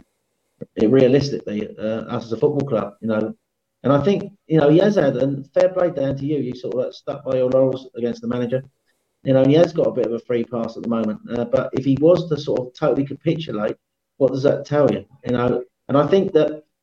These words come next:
he done this last season, didn't he? Uh, we literally fell apart right at the end of the season last year.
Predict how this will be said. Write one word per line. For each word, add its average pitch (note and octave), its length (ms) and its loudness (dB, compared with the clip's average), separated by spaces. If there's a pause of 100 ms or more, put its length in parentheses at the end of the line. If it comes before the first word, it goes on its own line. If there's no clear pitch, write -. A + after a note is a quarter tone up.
(240)
he C#3+ 140 -2
done F#3 220 0
this E3+ 200 -2
last F3 300 2
season, A2+ 260 -8
didn't C3+ 180 -4
he? - 140 -12 (120)
Uh, A#2+ 200 -6 (100)
we C3 140 2
literally C#3 320 0
fell C#3 220 2
apart C3 320 2
right C3+ 200 6
at - 60 -4
the B2+ 80 2
end B2+ 100 0
of B2+ 60 -2
the B2 60 -6
season B2+ 360 -2
last C#3 340 -2
year. A2 120 -14